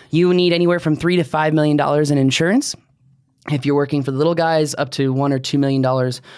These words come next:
will be fine as well. But that being said,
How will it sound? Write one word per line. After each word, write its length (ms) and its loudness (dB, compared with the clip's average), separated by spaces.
will 120 0
be 100 0
fine 460 -2
as 360 -2
well. 400 0
But 320 -2
that 200 -2
being 220 2
said, 400 0